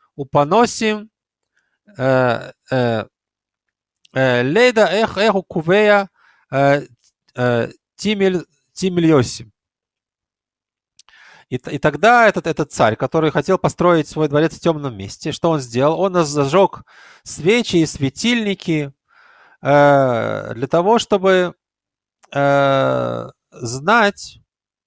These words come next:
э, э, з-, з-, как, как, как, как вообще строить, как, где ставить, где ст-, где ставить к-, столбы, на которых будет стоять дворец. То есть для того, чтобы, для того, чтобы, э,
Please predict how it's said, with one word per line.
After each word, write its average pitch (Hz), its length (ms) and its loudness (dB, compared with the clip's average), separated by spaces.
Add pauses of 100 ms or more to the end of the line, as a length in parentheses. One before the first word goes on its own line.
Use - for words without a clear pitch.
(180)
э, 139 500 -4 (800)
э, 123 500 -6 (460)
з-, 131 520 -10
з-, 123 340 -12
как, - 180 -8
как, - 400 -4
как, - 400 -2
как 202 200 -2
вообще 180 240 -4
строить, 180 400 0
как, 180 180 0 (100)
где 151 320 -2
ставить, 170 480 0
где 151 220 -6
ст-, - 140 -20
где 143 200 -6
ставить 156 380 0
к-, 135 140 -8
столбы, 143 580 -2
на 131 60 -18
которых 135 280 -4
будет 135 140 -2
стоять 135 200 -2
дворец. 123 300 -4
То - 60 -14
есть 123 120 -12
для 147 100 -12
того, 202 220 0
чтобы, 143 340 -6 (720)
для 131 80 -10
того, 175 280 2
чтобы, 147 320 -2
э, 120 520 -2